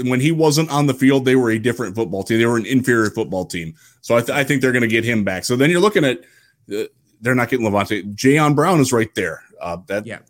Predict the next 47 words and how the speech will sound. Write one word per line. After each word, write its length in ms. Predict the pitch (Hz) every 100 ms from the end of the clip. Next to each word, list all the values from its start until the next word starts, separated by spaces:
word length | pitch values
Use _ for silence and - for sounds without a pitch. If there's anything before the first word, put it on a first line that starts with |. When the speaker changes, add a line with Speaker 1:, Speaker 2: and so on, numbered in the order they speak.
| _ _ _ _ _
Speaker 1:
that's 220 | 117 117 143
a 40 |
comparable 460 | 147 135 147 131 131
guy. 320 | 165 160 95
Do 120 | 117
you 80 | 117
want 160 | 127
a 40 | 131
guy, 260 | 127 135
though, 220 | 131 131 135 139
like 260 | 131 123 117
Goodson, 540 | 139 175 - 131 147 -
who's 140 | 135
been 160 | 131 127
in 60 | 127
your 120 | 123
system 600 | - 190 - 127 135 139 _ _ _ -
for 160 | 135
a 60 | 123
year, 320 | 117 123 139
who 300 | 131 127 113 110
is 200 | 113 117
respected 400 | 110 143 139 131
in 60 |
the 60 | 113
locker 300 | 113 113 143
room, 140 | 147
or 80 | 135
do 80 | 127
you, 80 | 127 123
do 80 |
you 100 | 117
try 160 | 113 120
to 60 | 117
shake 240 | 131 123
things 220 | 127 113
up 160 | 120 120
and 100 | 110
see 220 | - 120
if, 280 | 113 - -
if 200 | 117 -
a 40 |
chemistry 520 | 107 139 170 101 92 - _ _ _ -
experiment 440 | 101 - 98 92 87
works 180 | 85 -
there? 220 | 82 78
That's 480 | 92 98 - - -